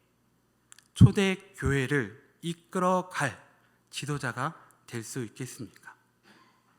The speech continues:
예수님을 몰랐다고, 예수님을 욕했던 그가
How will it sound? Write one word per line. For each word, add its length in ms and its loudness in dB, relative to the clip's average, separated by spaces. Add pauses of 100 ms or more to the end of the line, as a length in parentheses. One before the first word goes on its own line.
(720)
예수님을 640 2 (240)
몰랐다고, 680 -2 (720)
예수님을 640 4
욕했던 580 4
그가 440 -2